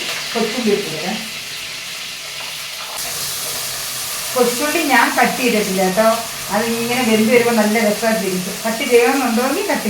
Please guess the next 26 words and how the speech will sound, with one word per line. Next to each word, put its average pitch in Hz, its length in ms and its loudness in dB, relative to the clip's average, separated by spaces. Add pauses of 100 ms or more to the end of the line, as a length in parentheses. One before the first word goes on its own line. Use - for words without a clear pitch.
ചെയ്യാം 175 260 0
കേട്ടോ. 175 220 -4 (800)
കട്ട് 202 180 -4
ചെയ്ത് 202 240 0
ഫുൾ 269 160 0 (120)
തീ 269 100 0 (180)
തന്നെ 262 300 4
വെച്ചിരുന്നാൽ 220 420 4
മതി 185 240 2
ആദ്യം 180 180 0
നമ്മൾ 175 180 0
ഇടുന്നത്. 180 300 -2 (920)
പിന്നെ 247 220 0
അതിലേക്ക് 226 340 6
നമുക്ക് 202 260 2
പച്ചമുളക് 233 460 2
ഇട്ട് 185 100 -4
കൊടുക്കാം. 165 320 -6 (3000)
ഇനി 254 120 -2 (120)
നമുക്ക് 196 300 -2 (1300)
ഏത്തയ്ക്ക 226 380 2
അരിഞ്ഞ് 190 200 2
വെച്ചിരിക്കുന്ന 202 440 -2
അത് 175 100 -2
ഇതിനകത്ത് 160 340 -4
ഇടാം. 143 220 -6